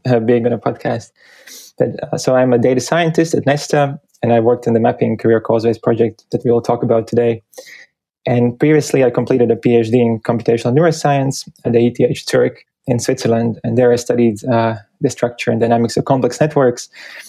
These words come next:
Uh, for example, real developing neural networks grown in laboratory. But now for the past year and a half, I'm studying different kinds of networks, uh, namely networks that consist of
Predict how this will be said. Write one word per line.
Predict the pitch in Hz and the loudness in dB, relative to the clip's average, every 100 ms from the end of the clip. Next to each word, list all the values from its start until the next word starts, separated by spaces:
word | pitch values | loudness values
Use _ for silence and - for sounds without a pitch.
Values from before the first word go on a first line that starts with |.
| - _ | -20 _
Uh, | 120 117 110 107 - - - | 0 2 2 0 -2 -8 -6
for | 117 | -2
example, | 113 117 120 117 107 | 0 0 2 0 2
real | 113 131 | 2 2
developing | 117 120 120 123 117 | 4 2 2 0 0
neural | 123 117 | 2 2
networks | 120 123 117 | 0 -2 -2
grown | - 127 | 0 0
in | 117 | 2
laboratory. | 117 131 117 117 117 117 - _ - _ _ | 0 0 0 2 0 0 -8 _ -20 _ _
But | - 117 - | -4 -4 0
now | 135 | 0
for | 135 120 | 2 0
the | |
past | 120 127 123 - | 0 -2 -2 0
year | 127 | 0
and | |
a | 117 | 0
half, | 120 120 117 | 0 0 0
I'm | - 117 | -2 -2
studying | - 117 117 | 0 2 2
different | 117 120 120 | 2 0 -2
kinds | 110 117 110 | 0 0 0
of | |
networks, | 117 113 - 127 - - - | 0 0 0 -2 -4 -12 -6
uh, | 117 117 113 | -2 -2 0
namely | 117 117 117 | 0 2 2
networks | 123 - 120 | 0 -2 -4
that | 117 | -4
consist | 113 - 120 - | -2 -2 -4 -2
of | 131 | -4